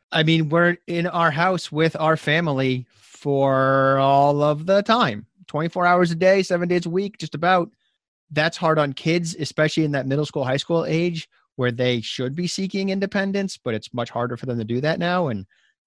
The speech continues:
there are certainly kids going out for walks with their friends who are not practicing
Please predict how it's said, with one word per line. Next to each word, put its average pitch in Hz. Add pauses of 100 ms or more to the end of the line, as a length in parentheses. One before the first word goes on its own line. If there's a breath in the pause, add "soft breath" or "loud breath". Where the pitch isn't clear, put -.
(140)
there 123
are 120
certainly 143
kids 139
going 135
out 135
for 135
walks 123
with 131
their 127
friends 143 (320 soft breath)
who 135
are 120
not 123
practicing 151